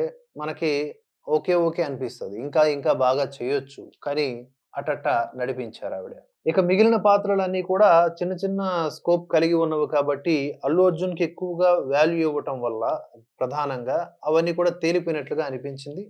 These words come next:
ఓవరాల్‌గా సినిమాలో ఏముంది అంటే ఏమీ లేదు, ఎలివేషన్స్ అంతే. ఆ, ఒకటి రెండు ఫైట్లు, ఆ తర్వాత గంగమ్మ జాతర సీక్వెన్స్, వీటికి తప్ప ఇంకా ఎక్కువగా మనం ఎక్స్‌పెక్ట్ చేయక్కర్లేదు. కానీ overall-గా ఒక మూవీ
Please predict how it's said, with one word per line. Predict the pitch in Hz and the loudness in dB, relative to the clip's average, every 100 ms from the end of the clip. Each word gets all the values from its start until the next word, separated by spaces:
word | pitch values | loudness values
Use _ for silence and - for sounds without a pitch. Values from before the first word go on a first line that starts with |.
| _ | _
ఓవరాల్‌గా | 131 151 160 160 160 | -2 2 2 0 -4
సినిమాలో | - 160 180 180 175 147 | -4 -4 -4 -2 -2 -2
ఏముంది | 147 165 160 151 | -2 -4 -6 -8
అంటే | 147 143 175 147 | -12 -12 -10 -4
ఏమీ | 170 190 | -2 -2
లేదు, | 147 143 - _ _ _ _ 110 | -4 -6 -8 _ _ _ _ -8
ఎలివేషన్స్ | 131 147 135 117 104 107 | -4 -2 -4 -8 -14 -16
అంతే. | 107 90 - _ _ _ _ _ _ - | -16 -16 -20 _ _ _ _ _ _ -4
ఆ, | 123 127 | 2 2
ఒకటి | 123 143 139 | 2 0 -4
రెండు | 139 | -4
ఫైట్లు, | 135 135 143 131 156 208 - _ | -4 -2 -2 -2 -4 -6 -12 _
ఆ | 131 | -4
తర్వాత | 147 151 147 | 0 0 0
గంగమ్మ | 135 147 156 156 | -4 -2 0 0
జాతర | 135 127 131 120 95 - | 0 0 0 -2 -4 -6
సీక్వెన్స్, | - 151 123 104 - - - _ _ _ _ 151 | -4 -4 -6 -12 -14 -18 -18 _ _ _ _ -6
వీటికి | 170 175 170 | -4 -2 0
తప్ప | 175 175 202 170 165 | 0 6 6 6 2
ఇంకా | 170 185 | 0 2
ఎక్కువగా | 165 156 190 190 190 | 2 2 2 2 2
మనం | 170 165 143 143 135 _ - - - 139 | 2 0 -4 -10 -16 _ -20 -20 -16 -14
ఎక్స్‌పెక్ట్ | 139 - 180 - | -6 -4 -4 -2
చేయక్కర్లేదు. | 151 139 120 107 104 _ _ 214 | -2 -2 -8 -10 -14 _ _ 0
కానీ | 214 147 | 2 6
overall-గా | 175 214 226 233 220 | 6 8 8 8 6
ఒక | 190 165 | 4 0
మూవీ | 196 220 | 2 2